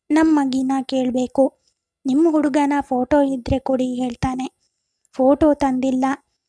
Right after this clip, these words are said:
ಮೊಬೈಲ್ನಲ್ಲಿ ಇದೆ ನೋಡಿ" ಹೇಳಿ ತೋರಿಸ್ತಾರೆ. ಶಂಕರಪ್ಪ ನೋಡಿ ನೀಲಮ್ಮಗೂ ತೋರಿಸ್ತಾನೆ. "ಹುಡುಗ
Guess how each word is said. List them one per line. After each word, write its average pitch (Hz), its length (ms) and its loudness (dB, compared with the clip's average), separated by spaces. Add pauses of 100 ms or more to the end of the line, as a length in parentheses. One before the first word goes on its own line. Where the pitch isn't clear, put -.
(160)
ಮೊಬೈಲ್ನಲ್ಲಿ 285 680 4 (100)
ಇದೆ 262 240 -2
ನೋಡಿ" 254 360 -4
ಹೇಳಿ 254 440 -4
ತೋರಿಸ್ತಾರೆ. 262 720 -4 (680)
ಶಂಕರಪ್ಪ 277 540 -2 (100)
ನೋಡಿ 262 400 -2
ನೀಲಮ್ಮಗೂ 262 800 -2
ತೋರಿಸ್ತಾನೆ. 262 760 -4 (720)
"ಹುಡುಗ 320 240 4